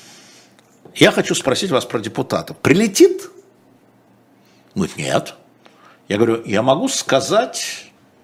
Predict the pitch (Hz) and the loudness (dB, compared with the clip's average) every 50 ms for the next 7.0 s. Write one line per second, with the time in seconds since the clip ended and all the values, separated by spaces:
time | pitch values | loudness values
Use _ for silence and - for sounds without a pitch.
0 | _ _ _ _ _ _ _ _ _ _ _ - 123 107 101 101 98 92 90 87 | _ _ _ _ _ _ _ _ _ _ _ -8 -6 -4 -2 -2 -2 -4 -6 -8
1 | - - - - - _ _ - - - 98 - - - - - - - - - | -10 -14 -18 -20 -20 _ _ -10 -8 -8 -8 -8 -10 -10 -12 -12 -14 -14 -12 -4
2 | - 107 113 123 127 127 113 92 - - - - - - _ _ _ _ _ _ | 0 2 2 4 4 2 0 -2 -4 -8 -16 -20 -20 -20 _ _ _ _ _ _
3 | _ _ _ _ _ _ _ _ _ _ - 101 101 95 - - - - 110 101 | _ _ _ _ _ _ _ _ _ _ -6 -4 -2 -2 -2 0 2 2 2 2
4 | 95 92 95 117 240 330 349 - - - - - _ _ _ _ _ _ _ - | 0 -4 -4 -2 -2 -2 -2 -6 -12 -20 -20 -20 _ _ _ _ _ _ _ -12
5 | - - - - 147 147 165 190 233 190 196 - 185 170 160 156 151 - - 269 | -10 -2 2 2 4 4 4 4 4 4 4 2 4 4 4 4 4 4 4 2
6 | 339 - - 165 180 190 240 - - - 131 117 113 151 175 180 185 190 175 - | 2 2 2 -2 -2 -2 -4 -4 -2 -2 -2 0 0 0 0 2 0 -2 -2 -4